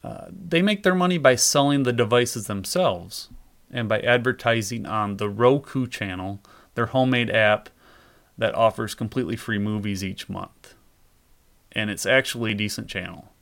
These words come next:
Also, Roku versions of apps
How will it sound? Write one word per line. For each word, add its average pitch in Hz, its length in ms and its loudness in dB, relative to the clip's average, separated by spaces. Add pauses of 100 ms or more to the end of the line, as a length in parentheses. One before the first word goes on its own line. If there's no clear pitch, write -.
(1400)
Also, 120 600 4 (1500)
Roku 170 500 4
versions 143 420 0
of 104 60 -4
apps 98 560 0